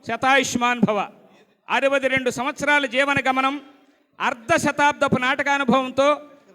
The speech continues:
ఎన్నో అత్యున్నత శిఖరాలను అధిరోహించి ఆనందమయ జీవితాన్ని నిరాడంబరంగా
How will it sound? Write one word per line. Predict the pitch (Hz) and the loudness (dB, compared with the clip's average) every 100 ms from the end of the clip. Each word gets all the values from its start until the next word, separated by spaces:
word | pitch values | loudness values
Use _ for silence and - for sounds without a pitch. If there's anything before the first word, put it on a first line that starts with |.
| 196 | -4
ఎన్నో | 254 320 285 | 2 4 4
అత్యున్నత | 254 - 311 320 254 | 2 -2 -4 -2 -6
శిఖరాలను | 262 277 285 277 254 | -4 0 2 0 0
అధిరోహించి | 269 269 262 - 285 302 - _ _ - | 2 2 0 -6 -6 -6 -16 _ _ -4
ఆనందమయ | 190 277 330 320 311 294 233 | 0 0 0 0 0 0 -2
జీవితాన్ని | 285 294 277 269 233 | -4 0 -2 -2 -2
నిరాడంబరంగా | 240 294 285 277 269 262 254 | 0 2 0 -2 -2 0 0